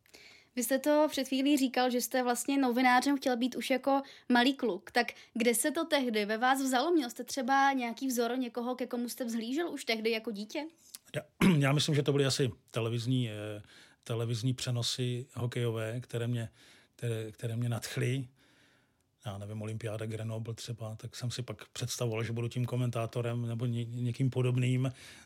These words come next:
Speaker 2: Tak jsem si taky zkoušel komentovat na ten magnetofon B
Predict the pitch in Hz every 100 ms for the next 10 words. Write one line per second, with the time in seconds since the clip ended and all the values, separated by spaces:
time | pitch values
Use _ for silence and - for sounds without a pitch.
0 | _ - 110 - 123 123 117 120 - 127
1 | - 127 123 120 123 123 120 - 117 104
2 | 127 117 120 117 117 - 113 113 107